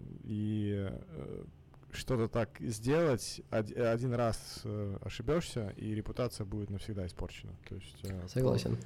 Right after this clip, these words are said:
Speaker 1: после этого, э, котировки пойдут вниз, и не будет доверять твоим цифрам, то есть там не-, нельзя это. И ещё раз, э, эти отчёты, то есть они, по-моему, даже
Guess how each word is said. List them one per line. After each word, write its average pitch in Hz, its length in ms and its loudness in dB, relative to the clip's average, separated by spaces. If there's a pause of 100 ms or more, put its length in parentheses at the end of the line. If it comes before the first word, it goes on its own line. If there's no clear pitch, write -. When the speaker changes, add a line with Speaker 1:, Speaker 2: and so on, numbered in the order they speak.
(220)
Speaker 1:
после 123 340 0
этого, 110 960 2
э, 98 560 0
котировки 135 520 -2
пойдут 110 340 -2
вниз, 113 340 0
и 104 120 -2
не 104 120 0
будет 104 220 -2
доверять 107 320 0
твоим 107 220 -2
цифрам, 98 380 -4
то - 100 -8
есть 92 120 -10
там 104 140 -2
не-, 101 220 -2
нельзя 104 580 -2
это. 87 180 -8 (460)
И 113 60 -2
ещё 110 280 -2
раз, 101 300 -2
э, 104 180 -2 (100)
эти 123 180 -4
отчёты, 117 500 0 (160)
то - 60 -4
есть 120 100 -2
они, 127 120 2
по-моему, 127 280 0
даже 110 380 2